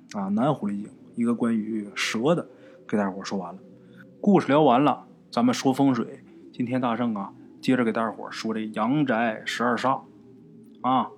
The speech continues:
这个风水啊，它不仅是受到房屋格局还有这个屋外地理环境的影响，还有很多人为引起的这个煞局。其中比较典型的啊，就是咱们今天要说的这个反光煞。哎，这也叫刺面煞啊。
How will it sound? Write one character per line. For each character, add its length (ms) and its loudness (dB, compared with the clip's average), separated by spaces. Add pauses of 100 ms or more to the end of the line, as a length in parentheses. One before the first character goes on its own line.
(520)
这 120 0
个 100 4
风 320 8
水 240 0
啊， 400 -2 (100)
它 120 -6
不 240 8
仅 180 0
是 100 -2
受 220 2
到 140 6
房 280 4
屋 120 6
格 200 6
局 240 4
还 140 2
有 100 2
这 80 0
个 60 2
屋 160 2
外 180 6
地 140 4
理 100 0
环 280 0
境 100 6
的 80 4
影 220 -2
响， 240 -10 (400)
还 160 4
有 120 10
很 280 2
多 180 4
人 300 8
为 180 8
引 180 8
起 140 -2
的 80 -8
这 80 -6
个 140 -8
煞 260 -2
局。 300 -14 (460)
其 160 4
中 120 10
比 80 8
较 140 12
典 360 2
型 220 0
的 60 4
啊， 160 2
就 160 0
是 80 0
咱 160 -2
们 100 2
今 140 2
天 100 0
要 140 2
说 340 0
的 80 2
这 100 -4
个 140 -10 (220)
反 340 0
光 220 4
煞。 240 4 (580)
哎， 180 2
这 180 0
也 200 -2
叫 160 -4
刺 240 0
面 240 6
煞 100 -2 (220)
啊。 200 -2